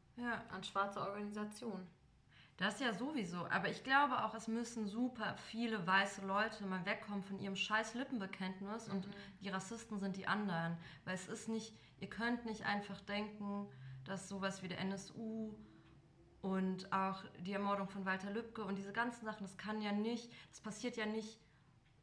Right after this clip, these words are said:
Speaker 1: losgelöst von, von der Gesellschaft. Die, die Täter, die leben ja auch hier. Die Täter, also Beate Zschäpe und Co., die sind ja in Urlaub gefahren während der N-S-U-Morde. Wie funktioniert denn das? Also das ist
Speaker 2: Mhm.
Speaker 1: doch,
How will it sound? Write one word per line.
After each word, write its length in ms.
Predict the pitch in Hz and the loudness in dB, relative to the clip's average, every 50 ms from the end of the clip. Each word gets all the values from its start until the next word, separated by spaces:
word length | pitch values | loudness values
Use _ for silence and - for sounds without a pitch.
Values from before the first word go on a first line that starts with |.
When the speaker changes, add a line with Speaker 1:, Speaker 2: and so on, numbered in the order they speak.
| - - | -16 -6
Speaker 1:
losgelöst 1200 | - 196 196 208 233 247 262 - - - - 214 202 190 190 190 190 190 190 190 190 - - - - - - - - - - | -2 0 2 2 2 2 2 2 0 -2 -2 0 2 2 2 2 2 2 2 0 -4 -8 -12 -16 -20 -20 -20 -20 -20 -20 -20
von, 540 | - - - 196 196 190 190 190 190 190 185 185 185 - - - - - _ - - | -18 -10 -4 0 0 2 2 2 2 0 0 -4 -8 -16 -20 -20 -20 -20 _ -20 -10
von 200 | - - 208 202 | -4 0 2 4
der 100 | 196 180 | 4 2
Gesellschaft. 580 | 185 175 185 220 240 240 - - 185 170 170 - - | 2 0 2 2 2 2 2 -2 -2 -4 -4 -4 -4
Die, 120 | 196 180 - - - | -4 -4 -4 -8 -12
die 180 | - - 190 175 | -8 -6 -6 -6
Täter, 520 | - - 233 269 294 294 - 208 185 180 175 | -4 -2 0 0 0 0 0 0 2 2 2
die 100 | 175 185 | 0 0
leben 300 | 175 208 247 254 214 185 | 0 0 0 2 2 2
ja 180 | 175 - - | 2 2 4
auch 240 | 190 240 269 - - | 4 4 2 2 -2
hier. 180 | - - 175 165 | -4 -4 -4 -2
Die 140 | 170 175 165 | -2 -4 -4
Täter, 540 | - - 277 294 285 - 220 202 202 208 208 - - - - - | -4 -4 -4 -4 -2 -2 0 0 0 0 -2 -6 -14 -12 -6 -4
also 160 | 180 175 185 | -2 0 0
Beate 320 | 175 208 135 - - 202 | 2 4 4 4 2 2
Zschäpe 580 | - - - 254 277 269 - 240 214 214 220 226 | -2 -2 2 2 2 0 0 0 0 0 0 0
und 180 | - 196 190 | -2 -2 -4
Co., 380 | - - 254 254 247 254 277 262 - - - | -4 -2 0 2 2 2 0 -2 -4 -8 -8
die 40 | - | -4
sind 140 | 208 220 220 | -2 -2 0
ja 80 | 233 | 0
in 140 | 220 233 226 254 | 0 -2 -2 -2
Urlaub 340 | 302 330 330 277 - - | 0 2 2 2 2 0
gefahren 500 | - - - - 196 175 175 180 180 185 175 | -4 -8 -4 0 2 4 4 4 4 2 0
während 220 | 180 185 175 180 185 | 0 -2 -2 -2 -2
der 80 | 185 | -2
N-S-U-Morde. 840 | 165 175 180 170 - - 185 180 175 170 165 160 151 160 156 156 160 - - - - - | -2 -2 -4 -4 -4 -4 -2 0 0 2 0 0 -2 -4 -4 -6 -6 -8 -12 -16 -12 -10
Wie 60 | 185 | -8
funktioniert 540 | - - 214 214 208 220 233 262 330 339 - | -6 -4 -4 -4 -2 -2 -2 -2 -2 -2 -2
denn 120 | 208 175 | -2 -2
das? 300 | 160 156 156 165 165 - - | 0 -2 -2 -4 -6 -4 -4
Also 160 | 190 185 180 185 | -4 -2 -2 -4
das 120 | 190 196 | -4 -2
ist 60 | 214 | 0
Speaker 2:
Mhm. 60 | 208 | 2
Speaker 1:
doch, 160 | 214 240 190 | 2 2 0